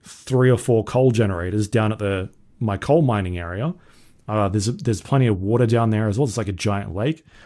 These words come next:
So I've got these pump stations. I set up about four of them. They're pumping water into the,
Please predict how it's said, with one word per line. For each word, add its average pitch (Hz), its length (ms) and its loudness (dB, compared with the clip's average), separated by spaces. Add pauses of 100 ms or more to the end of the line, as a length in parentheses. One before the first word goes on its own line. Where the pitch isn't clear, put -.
(120)
So 123 120 0
I've 104 60 -4
got - 80 -10
these 110 140 -4
pump 135 240 -4
stations. 110 560 0
I 98 60 -6
set 123 160 0
up 113 80 -2
about 104 180 0
four 113 300 0
of 90 60 -2
them. 151 280 2 (280)
They're 139 120 4
pumping 107 440 2
water 143 300 4
into 139 200 2
the, 131 260 4